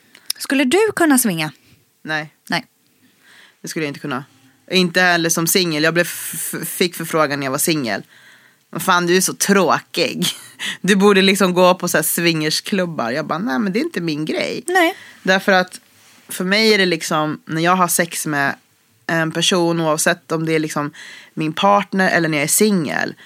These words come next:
Speaker 2: så vill jag liksom inom citationstecken vara ägd
Speaker 1: Mm.
Speaker 2: av den personen. Just då.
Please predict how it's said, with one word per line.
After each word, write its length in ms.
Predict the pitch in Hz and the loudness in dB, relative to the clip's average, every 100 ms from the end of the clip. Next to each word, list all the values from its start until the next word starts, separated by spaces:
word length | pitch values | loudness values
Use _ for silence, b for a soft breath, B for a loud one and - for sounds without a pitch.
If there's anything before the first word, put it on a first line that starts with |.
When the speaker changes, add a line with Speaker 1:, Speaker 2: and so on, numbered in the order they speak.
| b b | b b
Speaker 2:
så 160 | - | 0
vill 240 | 190 180 160 | 2 2 4
jag 120 | 147 | 2
liksom 340 | 147 156 147 - | 0 -2 -4 -4
inom 240 | 175 160 151 | -4 -2 -2
citationstecken 1300 | 151 151 156 - 151 139 - - - 185 - 156 | -6 -6 -6 -4 -6 -6 -8 -4 -2 0 0 0
vara 200 | 160 156 - - | 2 2 0 0
ägd 680 | 214 190 135 147 151 165 160 _ - 208 | 2 2 0 -4 -4 -6 -6 _ -8 2
Speaker 1:
Mm. 260 | 220 254 - | 2 2 0
Speaker 2:
av 200 | - 175 | 0 2
den 240 | 170 160 160 | 2 0 -2
personen. 680 | 170 - 220 185 135 50 147 _ _ _ _ _ _ _ _ _ _ _ _ _ | 0 2 4 2 -2 -8 -16 _ _ _ _ _ _ _ _ _ _ _ _ _
Just 320 | - 151 - | 0 0 0
då. 320 | 175 180 - | 0 0 -2